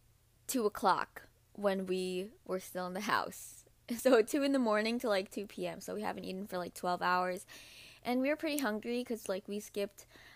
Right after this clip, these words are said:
our breakfast and lunch, and, um, we sat down at the buffet, and, oh my gosh, piña coladas for life, tequila every night for my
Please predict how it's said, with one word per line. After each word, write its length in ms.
our 100
breakfast 580
and 220
lunch, 460
and, 760
um, 460
we 100
sat 260
down 240
at 160
the 60
buffet, 720
and, 460
oh 100
my 140
gosh, 400
piña 440
coladas 800
for 260
life, 560
tequila 520
every 360
night 500
for 240
my 280